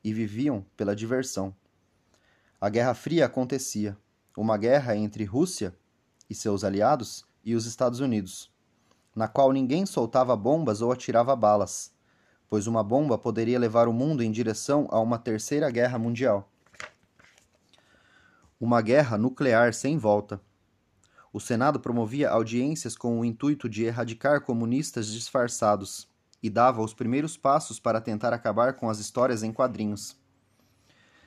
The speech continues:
E famílias inteiras se juntavam ao redor da televisão à noite. Nos anos mil novecentos e cinquenta, havia uma brincadeira em que se dizia que,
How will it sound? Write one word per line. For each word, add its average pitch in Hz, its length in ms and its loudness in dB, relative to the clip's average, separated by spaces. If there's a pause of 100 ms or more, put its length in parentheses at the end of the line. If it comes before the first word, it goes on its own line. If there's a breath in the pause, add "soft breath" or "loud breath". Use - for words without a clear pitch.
(160 soft breath)
E 110 80 -4
famílias 135 460 2
inteiras 151 480 0
se 117 120 -6
juntavam 123 560 0
ao 113 60 -2
redor 117 340 -2
da 120 120 -2
televisão 117 680 -4
à 110 140 0
noite. 104 500 -6 (1400)
Nos 110 240 -4
anos 127 260 0
mil 131 100 -2
novecentos 120 440 -2
e 107 40 -8
cinquenta, 113 640 -4 (520 soft breath)
havia 131 340 0
uma 120 180 2
brincadeira 123 720 -2
em 110 140 -4
que - 140 -12
se - 120 -6
dizia 117 400 -4
que, 104 320 -4